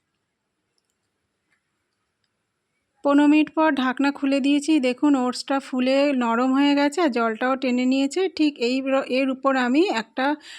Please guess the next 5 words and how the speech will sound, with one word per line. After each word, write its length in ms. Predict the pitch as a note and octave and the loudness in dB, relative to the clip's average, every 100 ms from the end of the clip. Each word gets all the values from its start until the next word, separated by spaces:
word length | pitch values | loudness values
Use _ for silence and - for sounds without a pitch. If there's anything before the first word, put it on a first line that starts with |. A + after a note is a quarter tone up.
| - A3 | -10 -4
ডিম, 360 | A#3 B3 C4+ G#4 - _ _ _ - | -2 0 0 0 -4 _ _ _ -14
ফ্যাটানো 480 | - A#3+ B3+ B3+ C4 | -4 -4 0 -2 0
টক 260 | C4 A#3+ A3+ | 0 -2 -2
দই 280 | A3+ C4+ F#4+ C5 _ _ _ _ _ _ _ _ _ _ _ _ _ _ _ _ _ _ _ B3 | 0 2 2 -2 _ _ _ _ _ _ _ _ _ _ _ _ _ _ _ _ _ _ _ -4
দেব। 220 | B3 | -4